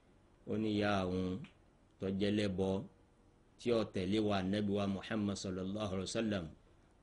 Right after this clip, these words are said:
ó mà fẹ́ wá bá wọn, fẹ́ wá kí wọn. Bó ní kó wọn ó ṣe,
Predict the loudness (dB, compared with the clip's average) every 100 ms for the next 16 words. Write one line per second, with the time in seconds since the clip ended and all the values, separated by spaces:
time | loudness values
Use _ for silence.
0 | -10 -2 0 0 0 0 2 2 2 4
1 | 4 2 0 0 0 2 2 0 0 2
2 | 4 2 -4 -20 -20 -20 -20 -20 -20 _
3 | 6 8 8 8 8 10 10 8 10